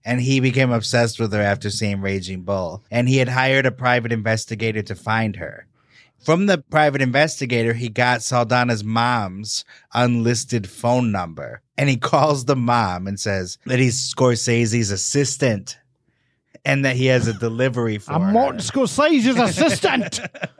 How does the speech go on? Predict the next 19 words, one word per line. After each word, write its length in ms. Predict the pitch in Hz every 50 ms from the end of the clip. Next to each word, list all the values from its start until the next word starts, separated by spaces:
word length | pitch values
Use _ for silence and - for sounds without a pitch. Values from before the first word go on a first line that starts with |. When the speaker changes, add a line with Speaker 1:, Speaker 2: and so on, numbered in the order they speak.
| 175 147 - _ - - - 117 113
Speaker 1:
And 240 | - 156 170 165 165 - - - - -
the 160 | - 233 226
mom 460 | 220 233 262 277 294 320 311 311 285 269 277
just 160 | 277 254 233 226 - 214 - - _ _ _ - 175 -
gives 320 | - 208 233 226 202 180
up 200 | 240 247 226 190
the 100 | 214 214
number. 680 | 208 208 226 247 262 226 180 160 131 107 92 110 113 - _ _ _ _ _ _ _ _ _
And 140 | 156 165 156
so 160 | - 190 180
on 220 | 170 175 175 175
the 80 | 170 165
morning 400 | 165 160 165 175 185 185 180 175
of 80 | 160
March 440 | 147 143 143 143 156 151 - - -
fifteenth, 680 | - 156 151 147 - - - - 147 147 151 147 - 131
nineteen 480 | 127 131 131 131 131 131 131 131 131
eighty-two, 800 | 131 127 123 120 110 98 - - 160 165 156 123 98 85 92 107 - _
this 380 | _ 127 123 110 - - -